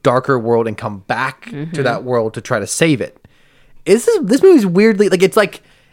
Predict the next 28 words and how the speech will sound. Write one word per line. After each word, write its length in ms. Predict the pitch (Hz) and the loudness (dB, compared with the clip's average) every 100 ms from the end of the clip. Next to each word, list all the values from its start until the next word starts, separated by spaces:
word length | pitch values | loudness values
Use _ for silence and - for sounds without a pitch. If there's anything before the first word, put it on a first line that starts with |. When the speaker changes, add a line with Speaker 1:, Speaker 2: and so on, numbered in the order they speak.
| _ | _
Speaker 1:
it's 160 | 180 185 | -2 0
not 300 | 220 226 160 | 0 0 -2
blended 500 | 143 131 185 202 151 | -2 2 2 4 2
like 140 | 127 110 | 0 -2
Asteroid 420 | 120 - 123 110 | -4 -2 -2 -2
City, 280 | - 113 113 | -2 -2 -2
but 120 | 120 | -2
it 60 | |
Speaker 2:
Are 60 | 180 | -2
Speaker 1:
has 200 | 170 151 - | -2 -4 -2
elements 400 | 151 151 139 120 | 0 2 0 -2
of 140 | 104 | -4
both. 320 | 90 98 - | -6 -8 -8
Speaker 2:
Are 80 | 185 | -6
we 160 | 180 202 | -4 -4
the 100 | 196 | -4
Barbies? 640 | 175 165 180 - - - - - | -6 -6 -10 -20 -20 -20 -20 -6
Speaker 1:
<laughs> 1400 | 175 - 269 - - 415 - - - - - - - - | -4 0 -2 -2 -6 -8 -8 -10 -14 -16 -20 -18 -10 -2
I 60 | |
love 180 | 165 202 | 0 0
it. 80 | 131 | 0
That 160 | 160 302 | -2 0
one 120 | 349 | -2
was, 140 | 254 - | -4 -4
that 200 | - 233 | -2 0
one 220 | 381 339 | 0 -2
was 140 | 269 175 | -4 -6
probably 500 | - 247 370 147 | -6 -4 -2 -4